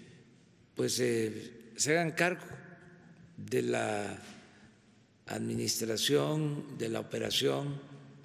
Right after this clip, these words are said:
del manejo del avión en tanto se vende o, este, se está rentando.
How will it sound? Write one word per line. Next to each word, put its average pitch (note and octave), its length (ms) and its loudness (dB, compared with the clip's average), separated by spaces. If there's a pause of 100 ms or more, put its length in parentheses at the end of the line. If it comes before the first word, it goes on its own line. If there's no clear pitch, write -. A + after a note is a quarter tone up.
del A#2+ 140 0
manejo D#3+ 380 2
del D3+ 140 6
avión D3+ 340 2
en C#3 160 -2
tanto D3+ 420 2 (640)
se - 200 0
vende D#3+ 480 6 (1800)
o, D3+ 420 6 (880)
este, G2+ 1040 -2 (260)
se - 140 -6
está C3 220 2
rentando. G#2+ 600 -2